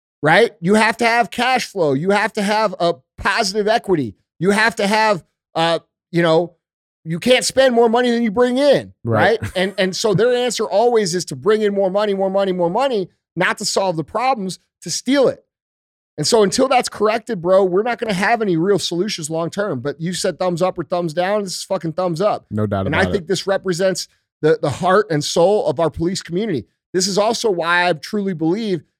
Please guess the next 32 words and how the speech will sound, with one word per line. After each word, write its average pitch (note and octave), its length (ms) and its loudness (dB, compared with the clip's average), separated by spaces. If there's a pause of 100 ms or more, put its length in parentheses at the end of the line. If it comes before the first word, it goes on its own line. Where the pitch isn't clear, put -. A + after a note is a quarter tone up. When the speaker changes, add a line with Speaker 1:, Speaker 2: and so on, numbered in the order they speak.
(140)
Speaker 1:
that, E3+ 260 -4 (960)
uh, D3 360 -4
that D#3 160 -2
police F#3+ 500 0 (520)
still, B3 380 6
I D#3+ 80 4
still A3 300 4
believe G#3 300 0
this, C#3+ 260 0
a D3 60 -4
lot E3+ 140 -2
of E3 60 -6
people D3+ 200 -6
don't, F3+ 340 2 (340)
but D3+ 100 0
I G#3 80 4
still B3+ 300 0
believe A3+ 320 0
when E3+ 120 -2
push G3+ 240 0
comes F#3+ 260 -2
to D#3 80 -8
shove, A#3 360 -2
police G3 280 -2
are - 40 -8
gonna G3 120 -2
hold F3 160 -2
the E3 40 -10
fucking F3+ 320 -4
line G3 220 -2
for D#3 100 -8
freedom. F#3+ 440 -2